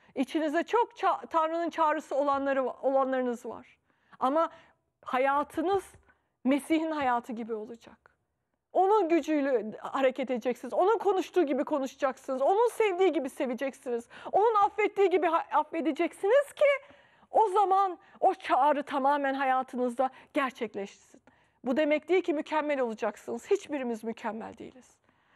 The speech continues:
Ama o yolda yürüyeceğiz. Dün düşüyorum, bugün kalkıyorum.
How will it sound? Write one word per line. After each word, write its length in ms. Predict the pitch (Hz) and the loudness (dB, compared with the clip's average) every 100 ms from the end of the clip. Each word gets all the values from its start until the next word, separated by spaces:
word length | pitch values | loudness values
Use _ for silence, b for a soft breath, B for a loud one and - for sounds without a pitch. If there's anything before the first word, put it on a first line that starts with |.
| b | b
Ama 220 | 294 370 392 | 2 4 6
o 160 | 440 | 6
yolda 300 | 440 381 294 | 6 4 0
yürüyeceğiz. 600 | 277 262 240 214 240 226 _ _ _ _ _ _ _ 277 | -4 -4 -6 -8 -12 -16 _ _ _ _ _ _ _ 2
Dün 200 | 392 370 | 4 4
düşüyorum, 440 | 339 - 403 440 453 | 2 2 2 4 2
bugün 240 | 359 370 | 0 0
kalkıyorum. 640 | - 285 254 - 254 - | -2 -2 -2 -10 -16 -18